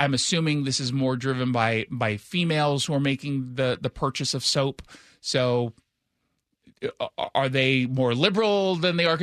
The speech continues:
I, I have, I have no idea. I just know that we're starting to see more of this start to tick up, and the Daily Mail caught wind of it, New York Post caught wind of it, and they've been posting some of these tweets. Hasn't gotten to that massive space yet, but I did not think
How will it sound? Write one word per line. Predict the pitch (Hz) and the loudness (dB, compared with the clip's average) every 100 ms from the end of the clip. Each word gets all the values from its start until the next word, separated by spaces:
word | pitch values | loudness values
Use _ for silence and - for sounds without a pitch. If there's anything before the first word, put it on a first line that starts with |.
| 185 | 0
I, | 180 | 2
I | 175 | 4
have, | 175 151 151 | 2 0 -2
I | 165 | -2
have | 151 | 0
no | 160 139 | 0 0
idea. | 127 127 113 110 | 0 -2 -4 -2
I | - | -2
just | 156 - | -2 -2
know | 165 | -2
that | 147 | -2
we're | 143 | -4
starting | - 160 143 | -2 -2 -2
to | 127 | -2
see | - 175 156 | -2 -2 -2
more | 143 143 151 | 0 0 0
of | 135 | -2
this | 131 | -4
start | - 139 127 | -2 -2 -4
to | 147 | -8
tick | - 123 | -10 -4
up, | 185 180 - | 0 0 0
and | 139 | -2
the | 131 | -2
Daily | 143 139 127 | 0 0 0
Mail | 123 151 156 | 0 0 0
caught | 143 156 143 | 0 0 0
wind | 156 151 | 0 -2
of | 143 143 | -2 -2
it, | 135 - | -4 -4
New | 117 | -4
York | 113 - | -4 -4
Post | 160 156 - | -4 -4 0
caught | 147 - | -2 0
wind | 147 139 | -2 0
of | |
it, | 135 - | -2 -2
and | 135 | -2
they've | 139 | -2
been | 127 | -4
posting | 139 135 139 131 | -4 -4 -4 -4
some | 131 123 | -2 -2
of | |
these | 117 110 | -4 -6
tweets. | - 156 - - _ - - - _ _ _ _ - | -6 -8 -8 -14 _ -20 -20 -20 _ _ _ _ -2
Hasn't | 180 185 180 | 0 2 0
gotten | 165 156 151 | 0 0 -2
to | 165 | -2
that | 147 123 - - _ _ | 2 0 -2 -20 _ _
massive | - 151 147 - 131 | -2 2 2 0 -4
space | - 208 202 - | -2 -2 -2 0
yet, | 160 - | -2 -4
but | 151 | -2
I | 175 190 214 196 | 2 4 4 0
did | 143 151 | -2 0
not | 156 147 _ | 0 0 _
think | 185 160 139 | -4 -2 -4